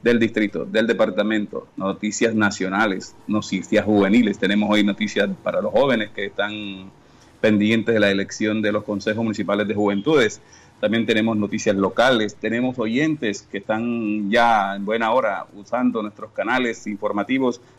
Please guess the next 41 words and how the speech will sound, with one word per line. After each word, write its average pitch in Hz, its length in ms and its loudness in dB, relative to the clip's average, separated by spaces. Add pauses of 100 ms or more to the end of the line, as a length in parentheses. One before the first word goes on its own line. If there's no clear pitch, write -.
para 98 160 2
dar 98 120 6
a 113 60 2
conocer 110 320 0
las 113 140 0
problemáticas 104 560 0
que 104 60 -4
tienen 113 180 0
en 113 80 -2
cada 110 260 4
uno 117 160 -2
de 113 80 -2
sus 107 140 -16
sectores. 127 540 -2 (340)
Tenemos 127 260 4
varios 117 180 4
oyentes 113 400 0
que 107 140 -2
nos 101 80 0
han 107 160 0
enviado 107 400 4
mensajes 110 880 0 (280)
de 101 220 0
los 104 140 2
problemas 123 420 2
que 110 120 -4
tienen 120 280 2
a 107 80 -2
través 107 340 2
del 107 200 0
WhatsApp 107 420 2
tres 113 180 -2
cero 113 200 0
uno, 117 200 -6
siete 113 260 -6
ochenta, 107 280 -8
ochenta 107 300 -8
y - 20 -6
nueve 101 180 -2
cero 104 200 -8
cinco. 135 340 0